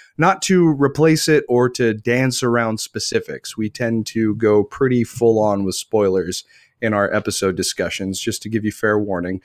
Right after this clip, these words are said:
We like to spend the bulk of our time, as I said at the top of the show, getting into the weeds of the episodes from the perspective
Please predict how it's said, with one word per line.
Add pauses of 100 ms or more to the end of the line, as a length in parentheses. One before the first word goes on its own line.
(320)
We
like
to
spend
the
bulk
of
our
time, (180)
as
I
said
at
the
top
of
the
show,
getting
into
the
weeds (380)
of
the
episodes
from
the
perspective